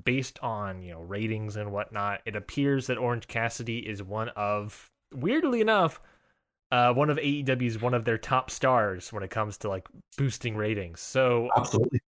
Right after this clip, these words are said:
Speaker 2: Yeah, and that's not surprising. Um, I, I don't have any problem with Orange Cassidy being a future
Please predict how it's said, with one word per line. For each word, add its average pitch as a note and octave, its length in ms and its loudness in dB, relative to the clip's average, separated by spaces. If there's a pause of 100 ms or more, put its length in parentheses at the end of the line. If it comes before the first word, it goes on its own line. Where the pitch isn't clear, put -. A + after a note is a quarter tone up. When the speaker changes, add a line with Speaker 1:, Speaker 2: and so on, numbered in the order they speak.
Speaker 2:
Yeah, G2 340 4
and G2+ 100 4
that's - 260 4
not G#2 200 2
surprising. F#2+ 720 2 (580)
Um, F#2+ 180 6
I, G2 540 6 (280)
I A#2 360 4 (400)
don't G2 180 4
have F2+ 140 2
any F2+ 160 6
problem F2+ 300 2
with F2+ 120 0
Orange F#2 280 2
Cassidy F#2 420 2
being F#2 260 4
a F2 60 2
future F2+ 640 0